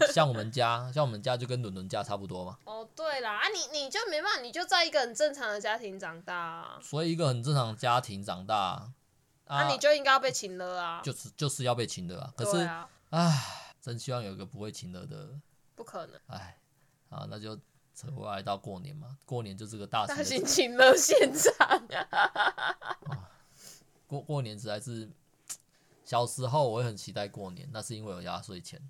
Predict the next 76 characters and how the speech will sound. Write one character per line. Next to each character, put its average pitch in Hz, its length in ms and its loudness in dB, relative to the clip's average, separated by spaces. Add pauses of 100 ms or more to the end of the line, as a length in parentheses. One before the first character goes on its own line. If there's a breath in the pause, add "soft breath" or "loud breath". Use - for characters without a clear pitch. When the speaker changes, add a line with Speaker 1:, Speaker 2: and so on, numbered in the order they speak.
(120)
Speaker 1:
嗯。 196 300 -14 (100)
Speaker 2:
但 156 200 0
是 151 340 -4
压 139 180 0
岁 143 160 -2
钱 101 200 -10
呢， 92 100 -12
从 117 240 -10
压 156 220 0
岁 156 220 -2
钱 92 520 -8
领 101 220 -10
到 123 240 0
那 120 180 -2
一 110 40 -6
瞬 117 180 -8
间 110 160 -10
开 98 220 -6
始， 98 100 -12
其 117 180 -10
实 110 60 -8
就 117 140 -6
已 104 40 -10
经 113 320 -12 (160)
展 95 200 -6
开 101 180 -8
一， 110 180 -16 (300)
一 147 60 -16
段 120 220 -2
很 104 180 -8
长 95 220 -12
的 90 60 -12
攻 95 200 -12
防 - 180 -12
战。 - 180 -8 (200)
Speaker 1:
那 220 100 -12
你 220 120 -12
说 247 140 -4
爸 262 180 2
爸 233 140 -2
妈 220 160 -6
妈 220 140 -2
要 220 80 -2
把 208 140 -6
你 196 60 -12
的 190 60 -14
钱 190 200 -12
收 190 200 -8
起 190 140 -12
来 - 100 -14
这 - 100 -20
件 - 200 -18
事 - 220 -16
吗？ - 100 -20 (380)
Speaker 2:
他 170 120 -2
们 156 160 0
不 127 140 -6
会 143 100 0
这 139 100 -4
样 123 120 -4
直 104 80 -10
接 104 60 -8
跟 101 140 -8
你 101 60 -10
讲 - 140 -12
啊。 - 160 -16 (240)
Speaker 1:
说 247 60 -10
要 254 80 -2
帮 262 140 -2
你 226 40 -10
存 185 200 -14
起 190 140 -14
来 92 220 -10
啊。 - 220 -16 (420)
Speaker 2:
呃， 127 1400 -2
对。 127 240 -6